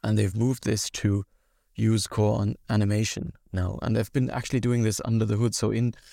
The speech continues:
starting from version three point four, they had an op-, an opt-in flag,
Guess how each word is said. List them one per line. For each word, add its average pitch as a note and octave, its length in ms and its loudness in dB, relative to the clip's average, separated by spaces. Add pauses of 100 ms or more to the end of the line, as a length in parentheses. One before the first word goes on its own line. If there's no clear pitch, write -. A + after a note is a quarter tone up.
starting A#2+ 360 -2
from A#2 220 2
version A2+ 340 4
three A#2+ 260 0
point - 300 2
four, G2+ 460 0 (540)
they G#2 80 2
had G#2 180 4
an G#2 80 2
op-, A#2 160 0 (420)
an A#2 180 0
opt-in A#2 400 0
flag, G2+ 520 0